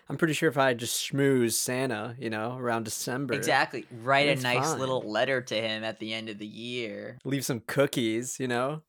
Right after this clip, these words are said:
Speaker 1: That's
Speaker 2: Yeah.
Speaker 1: it. It's all great. So there's definitely some train of thought there. There's, there's some further thinking that we need to,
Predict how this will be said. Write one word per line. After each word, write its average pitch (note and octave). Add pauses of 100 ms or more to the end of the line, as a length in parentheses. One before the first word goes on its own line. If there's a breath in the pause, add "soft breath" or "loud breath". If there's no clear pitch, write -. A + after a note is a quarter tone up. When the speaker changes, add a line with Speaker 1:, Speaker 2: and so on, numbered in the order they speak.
Speaker 1:
That's D#3+
Speaker 2:
Yeah. F#3+
Speaker 1:
it. G#2+
It's G#2+
all C#3
great. C3+ (100)
So C#3
there's D#3+
definitely E3
some D3
train C3
of A#2
thought G#2
there. -
There's, C3+
there's D3+
some D#3+
further C#3+
thinking A2
that G#2+
we A2+
need A2+
to, A2